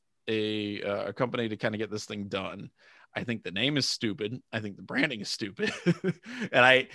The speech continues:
I, for the first time in a long time, feel that Ohio State was almost caught a little flat-footed here, because when you compare this to what Alabama was doing, and their, Alabama's program is called The Advantage, and they,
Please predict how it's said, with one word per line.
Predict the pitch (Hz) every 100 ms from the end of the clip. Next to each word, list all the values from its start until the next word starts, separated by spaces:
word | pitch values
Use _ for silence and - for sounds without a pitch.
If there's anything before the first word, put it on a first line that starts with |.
| - -
I, | 135 190 214
for | 208 190
the |
first | 160 - 175 175
time | 175 165 156
in |
a | 127
long | 113 120 139
time, | 139 113 107
feel | - 127
that | 120
Ohio | 104 - 123 151
State | 156 - 127 120 113 -
was | 110
almost | 107 113 127 131
caught | - 123 113
a |
little | 113 107
flat-footed | 101 - 107 98 - 95 95
here, | 107 92 90
because | 104 120 107 104 104 - _
when | -
you | 117
compare | 156 185 - 185 185
this | 143 120 110 -
to | -
what | 110 110 107 104 _ _ _ -
Alabama | 120 139 123 120 139 139
was | 110 107
doing, | 104 98 98
and | 98
their, | 113 - -
Alabama's | 120 135 123 123 113
program | - 117 107 101
is | -
called | 110
The | 98
Advantage, | 90 95 95 98 90 95
and | 101
they, | 104